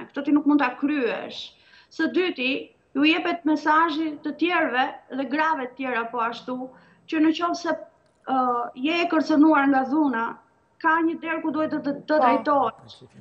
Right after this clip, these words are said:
Speaker 1: Dhe ajo është një derë institucioni. Së treti, mua më vjen keq, t'ju them të drejtën, edhe kur i shikoj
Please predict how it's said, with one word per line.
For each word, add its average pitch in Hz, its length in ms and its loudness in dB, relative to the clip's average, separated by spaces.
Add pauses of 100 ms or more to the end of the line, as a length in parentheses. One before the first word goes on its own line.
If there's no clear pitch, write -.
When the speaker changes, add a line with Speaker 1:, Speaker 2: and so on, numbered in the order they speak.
(100)
Speaker 1:
Dhe 233 160 -4
ajo 302 300 0 (140)
është 285 260 -2
një 262 100 0
derë 294 220 0
institucioni. 262 840 0 (800)
Së 311 100 0
treti, 339 440 -4
mua 320 200 2
më 330 60 4
vjen 339 180 2
keq, 330 220 -2
t'ju 320 160 -4
them 311 160 4
të 294 100 0
drejtën, 277 460 0
edhe 311 220 0
kur 311 140 2
i 311 60 2
shikoj 294 460 2